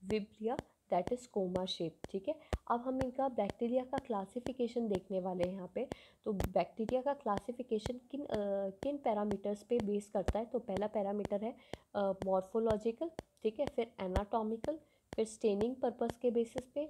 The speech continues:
फिर based on pathogenicity, फिर इनका रिलेशनशिप होस्ट ऑर्गेनिज्म के साथ कैसा रिलेशनशिप ये एस्टैब्लिश करते हैं उसके बेसिस पे, और कुछ एनवायरनमेंटल फैक्टर्स भी यहाँ पे इन्वॉल्व है। तो अब हम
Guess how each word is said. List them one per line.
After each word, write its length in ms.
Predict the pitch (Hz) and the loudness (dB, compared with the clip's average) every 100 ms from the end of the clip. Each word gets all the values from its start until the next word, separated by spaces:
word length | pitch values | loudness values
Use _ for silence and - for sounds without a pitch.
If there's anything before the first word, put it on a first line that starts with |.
| - | -2
फिर 120 | 233 190 | 0 2
based 320 | 196 208 233 | 2 0 0
on 120 | 226 220 | 0 2
pathogenicity, 880 | 190 - 220 214 233 240 240 240 294 - _ _ - - | 2 2 0 0 0 -2 -4 -6 -8 -12 _ _ -8 -2
फिर 200 | 247 247 | -2 -2
इनका 220 | 220 208 | -4 2
रिलेशनशिप 720 | 214 196 185 190 240 233 277 - - 208 | 2 2 0 0 -2 0 -4 -4 -2 0
होस्ट 180 | 220 | 2
ऑर्गेनिज्म 640 | 226 208 220 214 208 220 220 | 2 2 0 0 -2 -2 -2
के 80 | |
साथ 180 | 226 220 214 | -2 -2 0
कैसा 240 | 202 190 226 | -2 2 2
रिलेशनशिप 760 | 220 196 202 - 208 226 226 | 2 0 -4 -4 -2 -2 0
ये 80 | 214 | -2
एस्टैब्लिश 560 | 214 202 180 196 220 | -2 -2 -2 -2 -4
करते 280 | - 202 - | 0 -2 0
हैं 80 | 226 | -4
उसके 220 | - 226 | -4 -2
बेसिस 340 | 208 208 226 - | 0 -2 -4 -6
पे, 140 | 277 277 - - 226 | -6 -6 -14 -4 -2
और 100 | 233 | 0
कुछ 240 | 277 - | -2 -4
एनवायरनमेंटल 680 | - 202 190 185 190 190 269 | -4 0 0 0 -2 -4 -4
फैक्टर्स 520 | 262 208 - 196 190 - | 0 -2 -2 -6 -6 -8
भी 60 | |
यहाँ 240 | 196 180 175 | -8 -8 -4
पे 120 | 302 - - | -4 -4 -4
इन्वॉल्व 520 | 214 208 190 190 180 | -2 0 0 -2 -6
है। 60 | - - - - _ _ _ - - _ _ _ - 214 - _ - 214 | -10 -14 -18 -18 _ _ _ -16 -16 _ _ _ -14 -12 -14 _ -12 0
तो 60 | 254 | 4
अब 200 | 226 214 | 4 4
हम 140 | 220 | 4